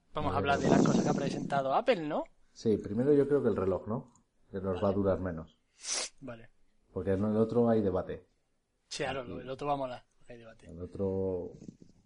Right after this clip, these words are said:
Speaker 2: hay sangre.
Speaker 1: El
Speaker 2: ¿Qué os
Speaker 1: reloj.
Speaker 2: ha, qué os ha parecido el reloj?
Speaker 1: Pues mira, yo, empiezo yo.
Speaker 2: Venga.
Speaker 1: Eh, en principio no me llama especialmente. Sí me parece bonito de cojones.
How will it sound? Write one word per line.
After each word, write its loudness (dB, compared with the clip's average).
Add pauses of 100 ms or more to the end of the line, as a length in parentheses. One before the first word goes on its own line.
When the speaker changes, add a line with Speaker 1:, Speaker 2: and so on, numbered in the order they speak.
(200)
Speaker 2:
hay -10
sangre. -12 (1400)
Speaker 1:
El -10
Speaker 2:
¿Qué 4
os 4
Speaker 1:
reloj. 2
Speaker 2:
ha, -20
qué 2
os 2
ha 2
parecido 0
el 2
reloj? 0 (3000)
Speaker 1:
Pues -10
mira, 2
yo, 2 (400)
empiezo -4
yo. -4 (420)
Speaker 2:
Venga. -6
Speaker 1:
Eh, -4 (1300)
en -4
principio -2
no 0
me -2
llama 0
especialmente. -6 (520)
Sí -6
me -2
parece 2
bonito -2
de -6
cojones. -2